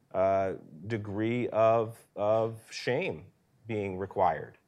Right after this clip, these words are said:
And, um, and that's true, of course, of even of checks and balances for Congress and the courts. Um, so, so those are, Jack Goldsmith wrote a wonderful piece in Lawfare,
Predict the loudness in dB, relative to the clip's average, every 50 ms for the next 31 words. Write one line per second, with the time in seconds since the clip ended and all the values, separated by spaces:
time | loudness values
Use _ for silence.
0 | _ -2 0 0 2 2 2 2 0 0 2 4 6 6 6 4 4 2 2 2
1 | 2 2 0 -2 -2 0 0 0 0 2 2 2 2 2 2 0 -2 -2 -8 -20
2 | _ _ -6 -4 -2 0 0 0 0 2 2 2 2 0 -2 -2 -2 -2 -2 -2
3 | -4 -6 -10 -10 -8 -10 -8 -6 -4 -4 -4 -2 -4 -4 -6 -6 -6 -8 -8 -4
4 | -2 -2 -2 -2 -4 -8 -14 -20 -20 -20 _ _ _ _ _ _ _ -8 -4 0
5 | 2 4 4 4 4 2 0 -2 -4 0 2 2 2 2 2 2 2 2 4 6
6 | 6 6 6 6 6 4 4 2 -4 -20 -20 _ -14 -12 -12 -8 2 6 6 6
7 | 6 6 6 6 6 6 4 2 0 2 4 4 4 4 4 4 2 2 2 2
8 | 2 0 -2 -4 -4 -2 -4 -2 -4 -4 -8 -6 -4 -2 -2 -2 -4 -4 -4 -2
9 | 0 0 2 0 0 -2 -4